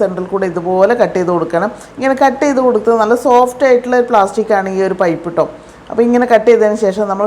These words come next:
ഷോപ്പിംഗ് ചെയ്ത് വരുന്ന സമയത്ത് നമ്മൾ എടുത്തിട്ട് വരുന്നതെല്ലാം നല്ല വെയിറ്റ് ഉണ്ടാവും. അപ്പോൾ അത് എന്നെ ഇതുപോലെ ഒന്ന് ഇട്ട് കൊടുക്കട്ടെ. ഈ ഒരു പൈപ്പ് ഇതുപോലെ ഇട്ട് കൊടുത്തു കഴിഞ്ഞാൽ നിങ്ങൾക്ക് ഈസി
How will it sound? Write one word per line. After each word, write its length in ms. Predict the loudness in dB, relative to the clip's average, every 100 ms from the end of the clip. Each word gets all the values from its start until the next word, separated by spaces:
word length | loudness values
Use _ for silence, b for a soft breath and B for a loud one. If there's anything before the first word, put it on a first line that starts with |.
| 0
ഷോപ്പിംഗ് 360 | 0 0 -2 -6
ചെയ്ത് 260 | -6 0 2
വരുന്ന 240 | 2 0 -4 -4
സമയത്ത് 440 | -4 -6 -6 -6 -8 B B -12
നമ്മൾ 180 | -4 2 4 4
എടുത്തിട്ട് 320 | 2 -2 2
വരുന്നതെല്ലാം 400 | 2 4 2 2 0
നല്ല 200 | 0 0 0
വെയിറ്റ് 240 | 0 -2 -2
ഉണ്ടാവും. 220 | -2 -2 -4
അപ്പോൾ 140 | -2 0
അത് 100 | 0 -2 -4
എന്നെ 160 | -2 -2
ഇതുപോലെ 400 | -2 0 2 2 0
ഒന്ന് 120 | -2
ഇട്ട് 100 | -2
കൊടുക്കട്ടെ. 340 | -4 -2 -4 -2
ഈ 40 | -2
ഒരു 80 | -2 -2
പൈപ്പ് 180 | -2 -4
ഇതുപോലെ 240 | -2 -2 0
ഇട്ട് 100 | -2
കൊടുത്തു 200 | -4 -2 -2
കഴിഞ്ഞാൽ 280 | 0 -2 -6 B B B
നിങ്ങൾക്ക് 320 | -2 -2 -2 -2 -2
ഈസി 200 | -2 0